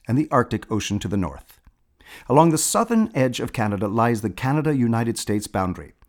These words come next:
Both Canada and the U S A are committed to a safe, secure, and efficient frontier.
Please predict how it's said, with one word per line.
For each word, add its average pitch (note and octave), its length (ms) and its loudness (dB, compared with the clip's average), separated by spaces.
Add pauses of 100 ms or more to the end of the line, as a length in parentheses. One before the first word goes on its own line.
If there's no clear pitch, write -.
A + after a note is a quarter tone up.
(300)
Both G2+ 220 -2
Canada D3+ 480 0
and C#3+ 140 0
the D#3 60 2
U C#3+ 140 2
S B2 140 0
A G#2 160 0
are - 100 -4
committed A#2+ 600 -2
to G#2+ 100 -4
a G#2+ 60 0
safe, C3+ 480 -2
secure, A#2 640 -2
and A2+ 120 -2
efficient A#2 460 -4
frontier. G#2+ 540 -4